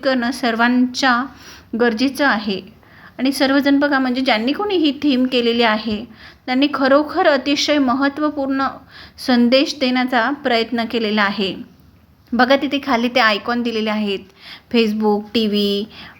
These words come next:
अ, Instagram, सर्वजण असं ते आयकॉन वगैरे दिलेले आहेत. बघा हा एवढासा मोबाईल झाला सर्वांचा लाडका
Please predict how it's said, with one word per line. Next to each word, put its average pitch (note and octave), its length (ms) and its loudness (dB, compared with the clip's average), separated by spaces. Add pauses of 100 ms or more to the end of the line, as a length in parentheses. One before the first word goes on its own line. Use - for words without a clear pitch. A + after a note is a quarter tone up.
(100)
अ, G#3 80 2 (600)
Instagram, G#3 840 -2 (280)
सर्वजण D#4 480 0
असं C4 260 -2
ते C4 40 2
आयकॉन A3 460 2
वगैरे A#3 320 -2
दिलेले G#3+ 360 -2
आहेत. G#3 340 -4
बघा B3+ 260 -2
हा B3 240 2 (380)
एवढासा D#4+ 460 2
मोबाईल C#4 380 2
झाला B3 260 -4
सर्वांचा G#3+ 560 -4
लाडका F#3 400 -4